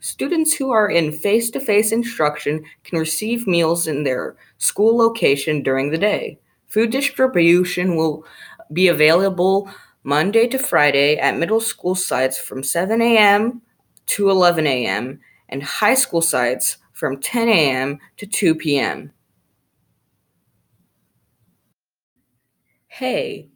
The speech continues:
this is Riker, and today I'm gonna be talking about some Pokemon little tidbits of information.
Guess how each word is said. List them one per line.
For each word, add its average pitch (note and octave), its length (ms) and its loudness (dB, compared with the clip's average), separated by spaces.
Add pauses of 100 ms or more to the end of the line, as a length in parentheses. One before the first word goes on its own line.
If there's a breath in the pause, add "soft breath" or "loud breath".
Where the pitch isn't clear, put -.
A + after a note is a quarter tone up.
(120)
this A3+ 240 0
is G3+ 200 -4
Riker, F3+ 680 -4 (180)
and F#3+ 300 -6 (100)
today E3+ 800 0 (180 loud breath)
I'm D#4+ 200 -2
gonna A#3 220 2
be F3+ 140 -2
talking A3+ 520 -2
about C#3+ 540 0 (240 soft breath)
some C#3+ 320 -8
Pokemon F3 1040 0 (460 soft breath)
little D#4+ 480 0
tidbits - 500 -2
of E3+ 100 -4
information. F#3 880 -4